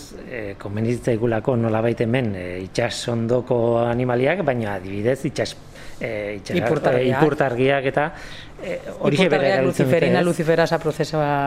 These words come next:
Speaker 2: erabiltzen dute, bai,
Speaker 1: Bai.
Speaker 2: bai, bai.
Speaker 1: Espezie bakoitza daka bere luciferina eta bere <laughs> luciferasa, osea, ez dira berdin-berdinak,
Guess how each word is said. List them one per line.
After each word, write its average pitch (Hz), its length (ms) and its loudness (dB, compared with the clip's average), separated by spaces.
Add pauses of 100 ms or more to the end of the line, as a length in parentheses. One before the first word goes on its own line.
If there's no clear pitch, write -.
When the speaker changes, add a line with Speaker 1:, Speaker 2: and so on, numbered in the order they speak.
(140)
Speaker 2:
erabiltzen 151 460 -2
dute, 156 300 2
bai, 156 200 2
Speaker 1:
Bai. - 0 -
Speaker 2:
bai, 147 220 2
bai. 151 320 0
Speaker 1:
Espezie 151 320 2
bakoitza 139 360 2
daka 139 300 2
bere 175 600 0
luciferina 151 600 2
eta 151 160 2
bere 156 440 2
<laughs> 151 40 4
luciferasa, 143 500 0 (180)
osea, - 260 -8
ez 135 100 -6
dira 156 160 2
berdin-berdinak, 151 840 2